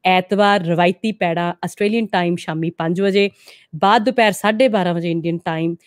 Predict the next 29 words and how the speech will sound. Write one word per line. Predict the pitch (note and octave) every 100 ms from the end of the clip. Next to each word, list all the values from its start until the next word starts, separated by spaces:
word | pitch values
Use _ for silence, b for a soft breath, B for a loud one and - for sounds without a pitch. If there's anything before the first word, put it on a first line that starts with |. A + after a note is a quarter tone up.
| b F#3
ਲਾਚੀ | G3+ F#3+ -
ਬਾਵਾ | G#3+ F3+ E3 E3+ E3+
ਹੋਰਾਂ | E3 F#3+ E3+
ਨੂੰ | D#3+ E3
ਟ੍ਰਿਬਿਊਟ | - D#3+ E3 E3 F3+
ਹੈ। | E3+
ਗੁਰਮੀਤ | D#3 E3 F3 F3+ G3+ A#3 A3
ਬਾਵਾ | F#3 E3+ E3+ F3+
ਜੀ | F#3
ਤੇ | F#3+ F3+
ਗਲੋਰੀ | D#3+ D#3+ E3
ਬਾਵਾ | E3 D#3+ D#3
ਜੀ | D#3 E3+
ਆ | E3 D3+
ਰਹੇ | F3+
ਨੇ | G3+ F#3 - _
ਤੁਹਾਡੇ | - F3+ E3
ਨਾਲ | E3
ਸਾਂਝਾਂ | E3+ - E3+ F#3+ A3+
ਪਾਉਣ। | G#3 F#3 F3+ F#3 b b -
ਉਹ | A#3+
ਹੇਕਾਂ | A3 G3+ F#3+ F#3
ਦੀ | G3+
ਰਾਣੀ | F3+ D#3+ F3+
ਜਿਹਨੇ | F3+ F3+
ਪੰਜਾਬੀ | F3 F#3 E3+ D#3+ F3
ਲੋਕ | E3+ E3+ E3
ਗੀਤਾਂ | E3 - E3+
ਨੂੰ | E3 D#3+